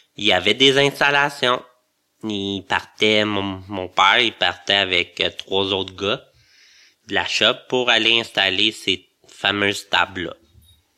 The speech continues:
Que moi, je l'accompagnais, tu sais, vu que j'avais pas de travail, puis tout ça, c'était le soir, puis la nuit.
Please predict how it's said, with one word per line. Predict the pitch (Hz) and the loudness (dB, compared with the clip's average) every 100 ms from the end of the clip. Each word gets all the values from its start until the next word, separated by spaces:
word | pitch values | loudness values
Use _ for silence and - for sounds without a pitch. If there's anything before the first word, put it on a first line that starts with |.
| _ _ _ _ | _ _ _ _
Que | - | -10
moi, | 95 95 | -2 -2
je | 87 90 | 0 0
l'accompagnais, | 82 - 104 104 104 98 - - | -2 -2 -4 0 0 -2 -8 -10
tu | |
sais, | 107 | -10
vu | 113 98 98 - | -8 -10 -16 -6
que | 98 95 | -2 -2
j'avais | 92 90 87 | -2 -4 -4
pas | - 95 | -6 -8
de | - | -8
travail, | - 87 87 104 127 120 | -6 -4 -2 0 -2 -6
puis | - - | -14 -16
tout | - - | -18 -12
ça, | - 101 | -4 -4
c'était | 127 - 87 | -4 -6 -4
le | 87 | -4
soir, | - 95 90 117 | -6 -6 -4 -4
puis | - 95 | -6 -8
la | 90 | -6
nuit. | 92 92 | -8 -10